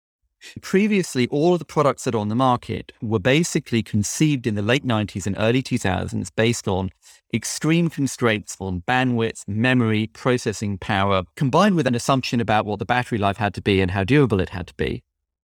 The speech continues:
That got you to a Palm, Nokia Series six, and a BlackBerry and a Nokia Series sixty. And the iPhone comes along and says, "No, it's a Mac.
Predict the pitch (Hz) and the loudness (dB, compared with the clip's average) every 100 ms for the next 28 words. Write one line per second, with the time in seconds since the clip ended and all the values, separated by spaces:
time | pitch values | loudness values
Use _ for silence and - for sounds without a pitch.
0 | _ _ _ _ - 135 139 127 151 - | _ _ _ _ -6 -2 -2 0 0 2
1 | 123 117 120 110 98 90 98 90 - 98 | 0 0 -2 0 2 2 2 0 0 0
2 | - 92 98 160 - - 117 95 - 98 | 2 0 2 0 -2 -2 -2 0 0 -2
3 | 101 104 90 98 95 90 87 90 78 - | 0 0 0 0 0 2 0 0 -4 -4
4 | - - _ _ _ _ - 117 120 196 | -10 -10 _ _ _ _ -4 0 2 2
5 | - 147 113 104 98 104 92 95 92 104 | 4 2 2 2 2 2 2 2 -2 -4
6 | - 107 131 110 104 98 151 85 80 | -2 2 2 2 0 0 2 0 -4